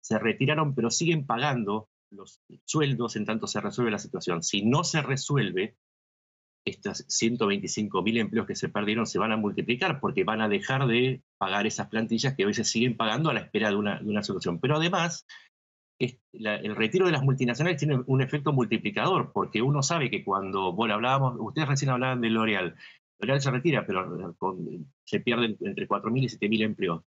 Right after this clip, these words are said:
Pero ¿qué sucede? L'Oreal tenía una serie de proveedores dentro de Rusia. Entonces, el cálculo sobre los ciento veinticinco mil empleos que se perdieron de manera directa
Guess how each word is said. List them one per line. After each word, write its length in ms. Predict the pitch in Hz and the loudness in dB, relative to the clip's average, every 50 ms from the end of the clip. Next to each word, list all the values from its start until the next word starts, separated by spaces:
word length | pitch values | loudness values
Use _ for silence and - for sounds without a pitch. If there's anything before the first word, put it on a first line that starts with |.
| _ _ | _ _
Pero 180 | - 113 120 127 | 0 2 2 2
¿qué 80 | 196 202 | 2 2
sucede? 520 | 202 202 143 - 113 92 82 82 78 - _ _ _ _ _ _ _ _ _ _ _ _ _ _ _ _ - - - | 2 2 2 2 2 0 0 0 -2 -6 _ _ _ _ _ _ _ _ _ _ _ _ _ _ _ _ -6 -6 -4
L'Oreal 460 | - 113 113 113 107 104 175 196 185 139 | -2 0 2 2 4 4 2 0 0 0
tenía 240 | 131 120 123 147 | 0 2 2 2
una 140 | 147 135 110 | 2 2 0
serie 280 | - - 165 165 180 147 | 0 0 0 2 2 2
de 120 | 123 110 | 2 0
proveedores 880 | - _ - 110 110 107 101 98 113 185 185 143 107 92 - - - _ _ | -2 _ -2 0 2 4 4 4 4 4 4 2 2 0 -2 -6 -14 _ _
dentro 320 | - 107 107 107 95 104 101 | -2 -2 -2 -2 -2 -2 -2
de 100 | 98 95 | -2 -2
Rusia. 480 | - 95 82 - - - 82 78 - _ _ _ _ _ _ _ _ _ - | -2 -4 -6 -6 -6 -6 -6 -6 -8 _ _ _ _ _ _ _ _ _ 0
Entonces, 600 | 123 135 139 143 123 101 - - - - - _ | 0 2 2 2 2 0 0 -2 -2 -4 -4 _
el 240 | - 123 127 131 131 | 0 0 0 0 -2
cálculo 400 | - 175 170 165 139 147 127 117 | -2 0 0 0 0 0 0 0
sobre 180 | - - 120 113 | 0 -2 0 0
los 160 | 113 104 - | 0 0 0
ciento 300 | - 120 117 110 107 110 | -2 -2 -2 0 0 0
veinticinco 720 | 110 110 104 - 110 - - 113 113 110 104 - 117 110 | 0 0 -2 -2 -4 -4 -2 -2 -2 -2 -2 -2 -2 0
mil 400 | 110 117 143 156 139 110 98 - _ _ _ _ _ _ _ _ | 2 2 2 2 0 0 -4 -6 _ _ _ _ _ _ _ _
empleos 400 | - 101 101 - - 120 123 117 | -18 -16 -12 -4 -2 0 0 0
que 80 | - 98 | -2 -4
se 120 | - 107 | -6 -4
perdieron 300 | - - 101 113 113 113 | -2 0 0 2 2 2
de 60 | 104 95 | 0 0
manera 240 | 98 104 107 110 | 0 0 2 2
directa 480 | 104 104 127 139 139 - 131 - - _ | 2 2 0 0 -2 -2 -4 -4 -6 _